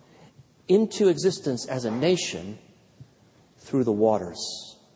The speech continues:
of the Red Sea. And if you read the story even farther,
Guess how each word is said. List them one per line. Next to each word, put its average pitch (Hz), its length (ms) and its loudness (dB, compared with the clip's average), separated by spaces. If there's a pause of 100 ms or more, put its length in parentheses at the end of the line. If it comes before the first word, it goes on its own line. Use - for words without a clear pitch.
(120)
of 98 160 -10
the 98 80 -6
Red 92 200 -6
Sea. - 300 -12 (2250)
And 104 120 0
if 90 140 -4
you 90 80 2
read 101 160 2
the 92 80 -6
story 98 360 0
even 87 180 -8 (520)
farther, 98 500 -2